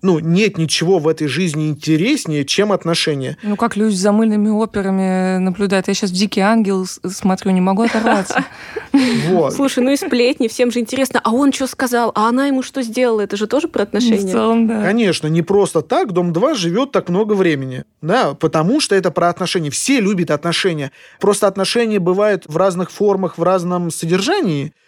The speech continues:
Speaker 1: но это все про отношения. Поэтому, конечно же, самые популярные, самые продаваемые книги — это, конечно, про отношения.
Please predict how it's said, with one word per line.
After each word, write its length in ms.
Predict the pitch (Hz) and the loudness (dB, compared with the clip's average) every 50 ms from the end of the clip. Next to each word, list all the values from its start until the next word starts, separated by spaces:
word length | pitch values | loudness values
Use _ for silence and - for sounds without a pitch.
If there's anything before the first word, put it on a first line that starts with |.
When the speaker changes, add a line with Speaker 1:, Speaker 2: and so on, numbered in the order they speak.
| _ _ - | _ _ 0
Speaker 1:
но 100 | 185 202 | 2 2
это 100 | 196 220 | 4 2
все 180 | 190 - 294 330 | 0 0 0 0
про 140 | 302 220 214 | 2 0 0
отношения. 680 | 202 208 220 226 - - 156 135 131 127 131 160 165 - _ _ _ _ | 0 0 -2 -4 -2 -2 -2 -2 -4 -6 -8 -10 -12 -16 _ _ _ _
Поэтому, 260 | 165 170 175 175 170 | 0 2 2 2 0
конечно 480 | 160 - 175 180 196 220 208 180 160 156 | 0 0 0 0 2 0 0 0 0 0
же, 140 | 147 156 151 | 0 0 0
самые 440 | - - 180 180 170 165 156 151 143 | 0 0 0 0 0 0 0 -2 -2
популярные, 600 | - - 135 - 156 160 165 156 147 147 143 135 | -4 -6 -6 -2 0 2 2 2 2 0 -4 -6
самые 320 | - 151 147 143 139 135 | -4 -4 -4 -2 -4 -4
продаваемые 520 | - 139 139 139 135 139 135 135 139 139 | -4 -2 0 0 0 0 0 -2 -2 -4
книги — 380 | 135 - 330 415 392 269 202 202 | -4 -2 0 0 2 2 2 0
это, 100 | 185 - | 0 0
конечно, 420 | - 165 175 262 359 - - - | 0 0 0 2 0 0 0 -2
про 180 | - 170 180 208 | 0 2 2 2
отношения. 680 | 202 196 180 175 - - 165 139 123 127 135 139 165 | 2 2 0 -2 0 0 -2 -4 -4 -4 -6 -8 -10